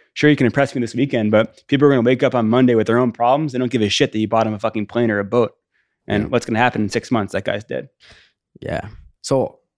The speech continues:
Speaker 3: I'm curious, when you started doing this, how did you go about reaching out to artists? And how
Speaker 1: Yeah.
Speaker 3: did you get 'em on board
Speaker 1: So
Speaker 3: without having,
Speaker 1: because,
Speaker 3: like, you know what I
Speaker 1: because of
Speaker 3: mean?
Speaker 1: Magnesis, like, we had done dozens of concerts, like, super, super small. These are, like, nightclub venues with a couple hundred people.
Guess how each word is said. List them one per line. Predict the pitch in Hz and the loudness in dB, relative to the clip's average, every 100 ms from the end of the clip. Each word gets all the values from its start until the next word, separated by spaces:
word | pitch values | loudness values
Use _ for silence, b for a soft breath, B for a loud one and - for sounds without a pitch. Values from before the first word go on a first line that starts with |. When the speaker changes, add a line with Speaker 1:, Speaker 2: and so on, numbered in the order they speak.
| _ - | _ -6
Speaker 3:
I'm | 135 156 | -2 0
curious, | - 123 117 | 0 -2 -2
when | 123 | -2
you | 123 | -2
started | 117 - 131 113 | -2 -2 -2 0
doing | 120 | -2
this, | 120 - | -2 -2
how | 127 | -2
did | 151 | -2
you | 151 | -2
go | |
about | 143 127 | -2 0
reaching | 113 117 117 | -2 -4 -4
out | 104 | -4
to | |
artists? | 80 98 92 - - - | -4 -4 -4 -8 -12 -6
And | 110 | 2
how | 117 | 2
Speaker 1:
Yeah. | |
Speaker 3:
did | 135 | 2
you | 139 | 2
get | 139 | 2
'em | |
on | 131 110 | 2 0
board | 101 104 78 - | 0 -2 -2 -8
Speaker 1:
So | b b | b b
Speaker 3:
without | 117 156 147 | 4 4 4
having, | 151 | 4
Speaker 1:
because, | 123 120 | 4 4
Speaker 3:
like, | 113 - - _ _ _ | 2 -4 -12 _ _ _
you | 127 | 2
know | |
what | 131 | 4
I | |
Speaker 1:
because | 175 | 6
of | 151 | 6
Speaker 3:
mean? | 139 113 | 6 6
Speaker 1:
Magnesis, | 139 135 127 | 4 4 2
like, | 113 - | -2 -2
we | 127 | 0
had | 143 117 | 0 0
done | 107 123 127 113 104 _ _ 127 | 2 2 2 0 -4 _ _ 2
dozens | 131 127 113 | 2 2 -4
of | 117 | -6
concerts, | - 120 117 156 147 | 0 0 2 2 2
like, | 113 | 0
super, | - - 208 123 | 0 4 4 2
super | - 117 110 | 0 -2 -2
small. | 123 98 98 | 0 2 2
These | 117 | 2
are, | 120 | 4
like, | 104 - _ b b | 2 0 _ b b
nightclub | 131 127 131 113 | 2 2 2 2
venues | 110 107 107 | 4 2 2
with | 98 | -2
a | - | -10
couple | - 110 | -8 -6
hundred | 110 110 110 | -4 -6 -6
people. | 110 147 147 | 0 0 0